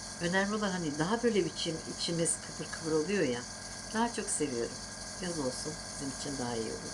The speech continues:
diyorum. Allah'ım bugüne de şükürler olsun. Allah'ım ne dilerse onu yaşıyoruz. Tabii ki kışı da yaşamamız gerekiyor. Hayırlısı bakalım. Ha,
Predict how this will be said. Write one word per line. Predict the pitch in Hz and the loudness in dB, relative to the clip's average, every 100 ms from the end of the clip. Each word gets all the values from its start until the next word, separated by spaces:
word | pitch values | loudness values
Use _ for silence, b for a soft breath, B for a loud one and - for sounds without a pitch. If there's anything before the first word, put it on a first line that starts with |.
| - | -6
diyorum. | - - 160 156 | -6 -4 0 2
Allah'ım | 165 170 170 - - - - B B B - - | 2 0 -4 -8 -8 -8 -10 B B B -8 -2
bugüne | 208 202 | 2 4
de | 190 | 4
şükürler | 170 - 185 170 | 2 0 4 6
olsun. | 160 160 | 6 4
Allah'ım | - 185 185 190 | 0 4 4 4
ne | 185 | 2
dilerse | 175 175 170 - | 2 4 4 2
onu | 170 | 0
yaşıyoruz. | 175 160 - 151 147 190 - | 4 2 2 0 0 -4 -2
Tabii | 156 151 | 0 0
ki | 147 | -2
kışı | 151 - 170 | -4 -2 2
da | |
yaşamamız | 160 135 139 127 131 - | 2 2 -2 -4 -4 -4
gerekiyor. | 131 120 117 147 185 - - - - - - - - - - | -2 -2 0 2 0 0 -10 -10 -10 -10 -10 -10 -10 -10 -6
Hayırlısı | - 180 143 147 - | 0 2 2 0 -2
bakalım. | 139 - 147 156 | -4 -2 -4 -2
Ha, | 139 | -2